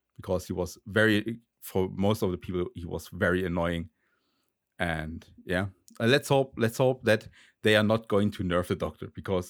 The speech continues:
that is going to be an, one nail of the coffin for the Doctor, because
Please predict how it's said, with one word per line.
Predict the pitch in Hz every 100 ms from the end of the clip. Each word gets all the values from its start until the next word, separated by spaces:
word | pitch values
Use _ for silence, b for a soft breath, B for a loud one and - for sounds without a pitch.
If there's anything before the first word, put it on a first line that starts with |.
| -
that | 107 - -
is | 107 - -
going | 98 92
to | 90
be | 87 85 82 _ _ _ _ _ _ -
an, | 107 107 - -
one | 107 120 113 113 - _
nail | 110 101 98 101
of | 87 -
the | 95
coffin | - 85 - 82 78 _ _ _ - -
for | - 85
the | 80
Doctor, | 82 80 87 -
because | - - 80